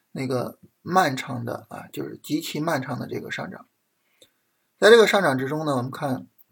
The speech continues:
在最后这儿哈，有一个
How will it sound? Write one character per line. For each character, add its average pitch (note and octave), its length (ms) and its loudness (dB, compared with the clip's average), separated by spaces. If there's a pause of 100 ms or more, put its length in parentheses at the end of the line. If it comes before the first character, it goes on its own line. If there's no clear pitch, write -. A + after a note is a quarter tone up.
(920)
在 E3 120 0
最 F#3+ 180 6
后 G3+ 180 6
这 D3+ 140 0
儿 B2+ 220 -4
哈， E3+ 260 -16 (220)
有 D3+ 180 -6
一 C#3 100 -6
个 C#3 440 0